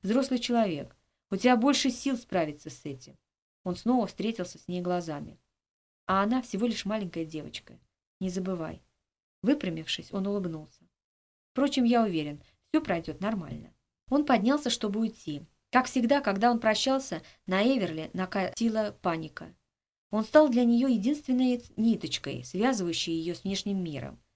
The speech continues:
Он был ее единственной реальностью. Уходя, он уносил с собой ее мужество, оставлял одну, охваченную страхами и всеми покинутую. "Отдохни и хорошенько выспись. До завтра".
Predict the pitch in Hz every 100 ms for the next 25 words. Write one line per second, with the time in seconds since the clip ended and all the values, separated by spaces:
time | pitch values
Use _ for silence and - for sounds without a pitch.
0 | _ _ _ 214 214 254 240 262 220 311
1 | 330 285 285 254 165 156 156 - - _
2 | _ _ _ _ - 185 208 214 262 -
3 | - 226 240 247 254 247 285 - 240 233
4 | 240 226 196 165 160 - - 160 - _
5 | 185 - 220 233 240 233 180 165 160 -
6 | _ 196 208 196 190 175 170 - 220 247
7 | 180 151 117 _ - - 214 202 175 165
8 | 156 151 - _ _ _ _ _ _ _
9 | _ _ _ _ _ _ 190 180 202 202
10 | 277 294 190 208 202 233 226 160 165 -
11 | _ _ _ _ _ - 220 190 151 -